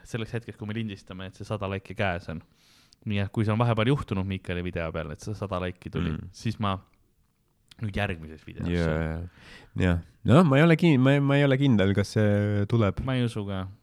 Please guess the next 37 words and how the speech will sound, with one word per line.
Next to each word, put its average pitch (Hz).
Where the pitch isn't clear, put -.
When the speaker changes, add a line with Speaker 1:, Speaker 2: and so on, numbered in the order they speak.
Speaker 2:
Ta -
ei 98
pruugi 101
tulla. 95
Speaker 1:
Jah, 101
ma 98
arvan 90
ka. 85
Speaker 2:
Meil, 113
okei, 107
ma 101
ütlesin 95
ka, 95
et 85
me 90
ei 92
ole 87
kunagi 90
jõudnud 85
vist 87
sinna, 87
aga 92
no 101
tegelikult 117
vist 107
Speaker 1:
Oleme. 120
Speaker 2:
mõni 123
osa 101
on, 95
Speaker 1:
On. 87
Speaker 2:
aga 90
see 98
on 92
nagu 90
mingi 87
ülispetsial 90
osa. 85